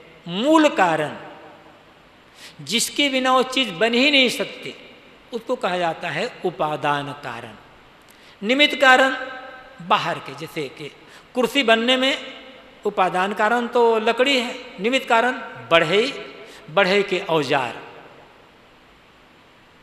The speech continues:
घड़ा बनने में उपादान कारण मिट्टी है, निमित्त कारण कुम्हार, कुम्हार के दंड चक्र आदि। ऐसे ही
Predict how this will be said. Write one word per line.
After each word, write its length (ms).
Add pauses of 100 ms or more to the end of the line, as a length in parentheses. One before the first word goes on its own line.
(1120)
घड़ा 260
बनने 380
में 160
उपादान 580
कारण 580
मिट्टी 400
है, 240 (640)
निमित्त 280
कारण 320
कुम्हार, 680 (480)
कुम्हार 360
के 160
दंड 240
चक्र 280
आदि। 500 (2750)
ऐसे 360
ही 460